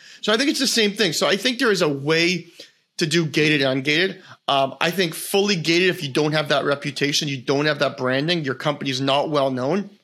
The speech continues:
you're just not gonna get people to download it. Um, or you're gonna get people to give fake emails, 'cause I know I have one email address that I use to fill out all my forms. So I have an email address that I use to, if I wanna read something, I just don't want them to keep spamming me after.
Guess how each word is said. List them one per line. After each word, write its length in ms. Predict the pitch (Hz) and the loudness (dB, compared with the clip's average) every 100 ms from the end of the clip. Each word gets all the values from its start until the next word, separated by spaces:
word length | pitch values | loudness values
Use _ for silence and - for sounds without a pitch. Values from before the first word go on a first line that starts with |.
| - | -6
you're 120 | 165 | -2
just 100 | 160 | 0
not 80 | 160 | 0
gonna 140 | 147 | 0
get 120 | 143 - | 0 -2
people 240 | 151 135 | -2 -2
to 100 | 127 | 0
download 240 | 131 120 | 0 -2
it. 120 | 110 - - - - - | -6 -16 -20 -20 -20 -6
Um, 420 | - 131 127 127 127 - _ - | 0 0 0 -2 -8 -16 _ -2
or 280 | 214 240 175 | 2 4 4
you're 120 | 165 | 4
gonna 120 | 175 | 4
get 120 | 165 | 2
people 180 | 165 165 | 0 0
to 180 | 151 147 _ - | 0 -4 _ -2
give 160 | 139 | -2
fake 320 | - 151 139 | 0 0 0
emails, 340 | 139 147 127 123 | 0 0 0 0
'cause 120 | - | 0
I 100 | 151 | 2
know 120 | 160 | 4
I 100 | 147 | 4
have 160 | 165 143 | 2 2
one 160 | 156 156 | 0 2
email 260 | 165 147 | 2 2
address 320 | 135 139 135 | 2 0 -2
that 80 | - | 0
I 60 | 135 | 0
use 260 | 139 135 - | 0 -2 -2
to 120 | 147 | -6
fill 260 | 131 147 135 | -4 0 0
out 60 | |
all 140 | 135 123 | 2 0
my 120 | 127 | -2
forms. 420 | 123 156 - - - - - - | -2 -2 -2 -10 -14 -18 -16 -4
So 140 | - | 0
I 60 | 165 | 2
have 80 | 165 | 4
an 80 | |
email 200 | 185 185 | 2 4
address 280 | 147 139 139 | 2 2 0
that 100 | - | 0
I 80 | 143 | 0
use 300 | 147 147 135 | 0 0 -2
to, 240 | - 131 127 - | -2 -4 -6 -16
if 100 | - | -2
I 100 | 170 | 2
wanna 220 | 170 160 | 4 2
read 220 | 156 170 185 | 2 0 0
something, 240 | 156 139 | -2 0
I 60 | 147 | 0
just 120 | 143 | 2
don't 120 | 156 | 0
want 100 | 143 | 0
them 100 | 131 | -2
to 80 | 127 | -6
keep 120 | 156 | -4
spamming 460 | - - 147 151 135 | -4 0 0 0 0
me 100 | 143 | 0
after. 440 | 190 196 139 123 | 0 -2 -6 -6